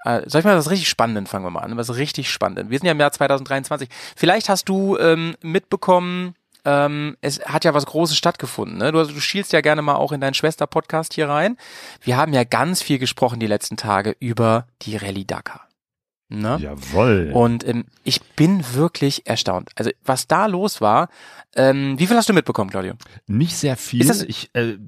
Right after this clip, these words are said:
Speaker 1: Ja.
Speaker 2: muss ehrlich sagen, jetzt, ich bin nicht so der ganz große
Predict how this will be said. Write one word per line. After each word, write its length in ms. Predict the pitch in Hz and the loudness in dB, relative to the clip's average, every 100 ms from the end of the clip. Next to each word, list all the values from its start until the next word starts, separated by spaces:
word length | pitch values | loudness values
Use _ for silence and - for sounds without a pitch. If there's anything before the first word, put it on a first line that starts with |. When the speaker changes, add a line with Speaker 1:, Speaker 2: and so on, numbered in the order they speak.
| 135 | 0
Speaker 1:
Ja. 120 | 120 | 4
Speaker 2:
muss 140 | 123 | 4
ehrlich 220 | 98 135 113 | 4 2 4
sagen, 260 | 127 127 | 2 2
jetzt, 220 | 113 113 | 0 0
ich 160 | - - | -6 -4
bin 80 | 135 | -2
nicht 120 | 120 | 0
so 100 | 117 | 2
der 160 | 120 90 | 2 2
ganz 320 | 104 147 - | 0 -2 -2
große 840 | 92 143 131 123 113 110 95 85 | 0 0 0 2 2 2 0 0